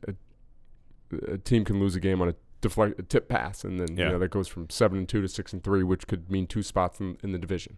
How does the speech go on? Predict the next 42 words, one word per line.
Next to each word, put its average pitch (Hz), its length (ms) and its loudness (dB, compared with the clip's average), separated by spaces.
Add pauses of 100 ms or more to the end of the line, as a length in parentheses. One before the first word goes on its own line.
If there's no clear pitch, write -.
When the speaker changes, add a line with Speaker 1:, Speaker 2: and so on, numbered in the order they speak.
(160)
Speaker 2:
Anything 117 340 4
else 113 280 4
you'd 113 140 2
like 107 160 4
Speaker 1:
You - 40 4
Speaker 2:
to - 40 4
Speaker 1:
said 143 80 8
you 107 60 8
had - 100 8
Speaker 2:
add? 113 40 2
Speaker 1:
two 139 100 8
questions. 104 500 -2 (120)
Speaker 2:
Th-, 107 160 4
those 107 200 6
were 104 80 0
sort 98 220 2
of 85 100 0
my 80 260 -2 (760)
Speaker 1:
That 101 80 0
was 92 100 0
one 95 140 0
question. - 400 -12 (2000)
Speaker 2:
Maybe 85 180 -6
that 80 160 -6
was 78 140 -8
just - 220 -10
one 80 100 -10
question. 78 340 -10 (120)
I 95 40 -12
thought 120 160 2
it 110 40 4
was 90 80 0
two 76 160 -8
questions. - 560 -14
Speaker 1:
Can 123 120 4
I 123 80 8
give 113 160 4
you 127 60 6
a 123 40 4
chance 120 280 0
to 104 60 0
vent? 101 340 0